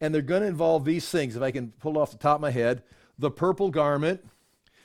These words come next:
is gonna have the wreath, which can be two things. It can be the gold leafy wreath, uh, that the emperor would wear, like when he came in on a,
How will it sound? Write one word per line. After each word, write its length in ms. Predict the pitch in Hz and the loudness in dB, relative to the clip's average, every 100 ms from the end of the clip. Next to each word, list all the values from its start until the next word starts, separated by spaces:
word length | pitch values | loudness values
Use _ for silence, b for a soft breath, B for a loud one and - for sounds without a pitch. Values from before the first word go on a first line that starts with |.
| b - | b -10
is 140 | 117 | -4
gonna 200 | 156 175 | 0 2
have 460 | 156 160 160 156 131 | 2 4 6 6 2
the 240 | 139 127 127 | -4 0 0
wreath, 720 | 120 143 170 214 - - _ _ b b b b b b | 2 2 2 0 -6 -16 _ _ b b b b b b
which 340 | 127 165 160 - | -2 0 0 -4
can 200 | 165 151 | -2 2
be 320 | 156 156 147 | 4 4 4
two 320 | - 208 214 | -2 -2 -2
things. 360 | - 139 147 139 | -2 -2 -2 -4
It 100 | 139 | -6
can 180 | 165 143 | -4 0
be 340 | 151 151 147 B B | 2 2 0 B B
the 180 | 123 143 | -6 -6
gold 580 | 127 147 165 175 175 135 | 0 2 4 2 0 0
leafy 560 | 151 185 - 180 175 | -2 0 0 0 0
wreath, 640 | 143 127 151 180 208 - - b b b - | -4 -2 2 2 0 -8 -20 b b b -2
uh, 300 | 139 131 127 | 2 2 2
that 220 | 139 120 | 0 0
the 140 | 135 | -2
emperor 280 | 147 170 160 | -2 -2 -2
would 180 | 156 156 | 0 0
wear, 380 | 143 147 160 170 | 2 2 2 2
like 220 | 127 - | -2 -4
when 160 | 135 127 | -4 -2
he 180 | 139 | -2
came 320 | - 151 147 147 | -2 -6 -6 -4
in 260 | 143 151 | -4 -2
on 180 | 143 127 | -2 -2
a, 180 | 117 | -4